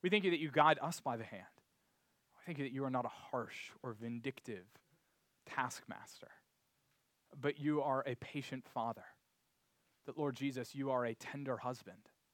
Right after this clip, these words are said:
And Spirit, you work in us to obey. Father, we pray that you'd help us. Help us to help each other in this, to walk in obedience and love,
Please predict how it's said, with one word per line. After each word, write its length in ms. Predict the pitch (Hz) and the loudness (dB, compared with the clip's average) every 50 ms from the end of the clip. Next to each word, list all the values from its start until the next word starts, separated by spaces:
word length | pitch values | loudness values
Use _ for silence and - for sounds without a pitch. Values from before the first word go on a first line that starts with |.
| _ _ _ _ _ _ _ _ _ _ _ _ _ - | _ _ _ _ _ _ _ _ _ _ _ _ _ -16
And 80 | 117 | -14
Spirit, 320 | - - - 127 120 - - | -14 -8 -6 -4 -4 -4 -4
you 140 | 131 127 117 | -6 -8 -6
work 320 | 120 127 127 123 - - - | -2 0 0 0 0 -4 -6
in 140 | 143 127 123 | -6 -4 -2
us 160 | 117 104 - - - | -4 -4 -6 -10 -14
to 120 | - - | -12 -10
obey. 200 | - 104 - 98 - - - - _ _ _ _ _ _ _ _ _ _ _ _ _ - - _ _ | -10 -10 -10 -12 -12 -12 -16 -20 _ _ _ _ _ _ _ _ _ _ _ _ _ -20 -20 _ _
Father, 140 | 151 143 143 | 0 0 0
we 60 | 143 | 4
pray 180 | - 170 170 | 6 6 6
that 100 | 175 160 | 6 6
you'd 120 | 151 147 131 | 2 0 0
help 340 | - - - 170 170 - - | -2 -2 0 0 0 0 -2
us. 280 | 104 98 - - - - - - - | -4 -6 -8 -14 -18 -20 -20 4 6
Help 100 | - 220 | 6 6
us 80 | 233 - | 6 4
to 80 | 185 | 2
help 240 | 156 165 190 202 - - | 6 8 8 8 8 2
each 240 | 190 175 - - - | -2 -4 -4 -2 4
other 240 | 160 180 170 165 156 | 6 6 6 6 4
in 200 | - 170 190 190 | 4 2 0 0
this, 340 | 147 - - - - - - _ _ _ _ _ _ _ _ - | 0 -2 -4 -10 -16 -18 -20 _ _ _ _ _ _ _ _ -2
to 80 | 175 | 0
walk 400 | 160 151 165 175 196 202 190 - | 4 8 10 12 12 12 12 8
in 80 | 170 151 | 4 2
obedience 500 | 147 135 156 165 170 170 151 135 127 - | 2 2 2 4 4 4 4 2 0 -4
and 240 | 143 131 127 127 127 | -6 -4 -2 2 4
love, 320 | 139 143 139 113 95 98 | 6 6 6 4 2 -2